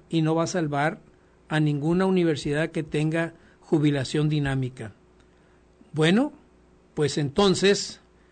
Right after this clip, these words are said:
eh, la preocupación del rector ha sido el problema de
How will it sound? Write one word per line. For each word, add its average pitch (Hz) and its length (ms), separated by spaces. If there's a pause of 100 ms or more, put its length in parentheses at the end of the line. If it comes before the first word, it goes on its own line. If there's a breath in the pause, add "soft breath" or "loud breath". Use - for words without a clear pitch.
(260 soft breath)
eh, 143 340
la 143 160
preocupación 151 640
del 190 140
rector 208 540 (600)
ha 165 140
sido 196 520 (680)
el 156 200
problema 160 540
de 170 400